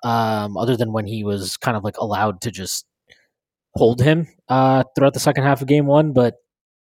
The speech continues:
even then, I thought Steph got to his spots. He just missed some shots.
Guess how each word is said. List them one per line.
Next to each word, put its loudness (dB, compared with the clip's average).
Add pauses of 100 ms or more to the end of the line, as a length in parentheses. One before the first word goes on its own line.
(400)
even 0
then, 4
I -2
thought 0
Steph -4
got -2
to -8
his -10
spots. -8
He -20
just -12 (580)
missed 2
some -6
shots. -2